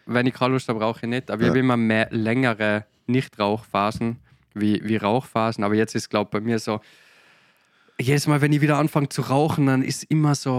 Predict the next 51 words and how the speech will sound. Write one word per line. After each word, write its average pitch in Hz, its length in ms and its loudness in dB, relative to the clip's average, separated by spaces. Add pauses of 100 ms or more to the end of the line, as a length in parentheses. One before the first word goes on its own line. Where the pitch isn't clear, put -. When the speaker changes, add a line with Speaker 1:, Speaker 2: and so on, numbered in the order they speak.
(120)
Speaker 1:
ah, 117 260 -4
dann 127 140 0
hab 139 60 4
ich 139 100 0
ständig 151 320 0
ein - 40 -20
bisschen - 240 -2
Kopfweh 127 720 0
und 131 220 0
irgendwie 151 240 2
mein 139 180 2
Körper, - 260 -2
es - 80 -2
fühlt 220 200 -2
sich 147 100 -4
einfach - 280 -2
nicht, 123 180 -2 (140)
nicht 117 220 -6
gut 117 200 -2
an. 98 220 -6 (240)
So, - 80 2
Speaker 2:
Echt, 113 140 2
oder? 127 120 2
Speaker 1:
Rauchen, 151 360 2
Rauchen 143 340 0
ist 135 140 -4
einfach 135 320 -2
Speaker 2:
Das - 240 -6
wollte 147 220 0
ich 127 60 0
jetzt - 80 -8
grad 160 200 0
fragen, 160 300 2
wenn 139 120 4
du 139 40 4
jetzt 139 140 -2
zum 135 120 -4
Beispiel 139 300 0
länger 147 220 2
nicht 143 200 0
geraucht 139 360 0
hast 139 160 -2
und 131 120 -2
du 123 80 2
rauchst 143 300 0
die 123 60 0
erste. 143 440 0 (240)
Speaker 1:
Nein, 147 220 2
ist - 220 -8 (140)
wurscht. 123 420 -4 (300)
Ich, 143 140 0